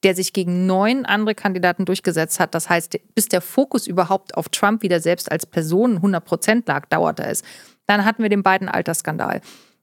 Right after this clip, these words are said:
Dann hatten wir hundertsieben Tage Kampagne von Kamala Harris. Das heißt, aus meiner, also im Rückblick denke ich, dass sich rein aufmerksamkeitsspannmäßig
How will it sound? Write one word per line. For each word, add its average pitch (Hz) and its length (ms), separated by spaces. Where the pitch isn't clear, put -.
Dann 208 180
hatten 226 180
wir 202 120
hundertsieben 202 680
Tage 190 280
Kampagne 175 800
von 180 500
Kamala 175 420
Harris. 170 360
Das 180 240
heißt, 190 340
aus 202 220
meiner, 220 280
also 196 140
im 190 100
Rückblick 190 500
denke 180 300
ich, 196 420
dass 190 300
sich - 420
rein 196 300
aufmerksamkeitsspannmäßig 175 1500